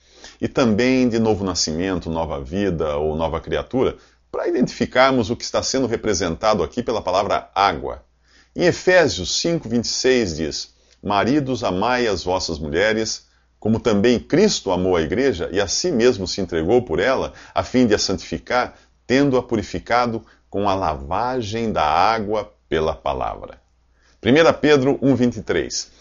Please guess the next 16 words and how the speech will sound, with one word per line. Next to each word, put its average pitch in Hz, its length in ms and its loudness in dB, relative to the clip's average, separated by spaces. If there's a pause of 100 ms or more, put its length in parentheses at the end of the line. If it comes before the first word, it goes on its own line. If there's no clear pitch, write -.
(280)
"Tendo 156 300 4
renascido 120 800 0
não 131 340 2
de 175 80 0
semente 127 580 2
corruptível, 95 880 -2 (380)
mas 82 240 -2
de 95 80 0
incorruptível, 98 880 0 (400)
pela 98 360 2
palavra 80 640 0
de 98 140 -4
Deus." - 560 -6 (420)
Tiago 139 460 6
um, 143 120 6
dezoito: 120 560 4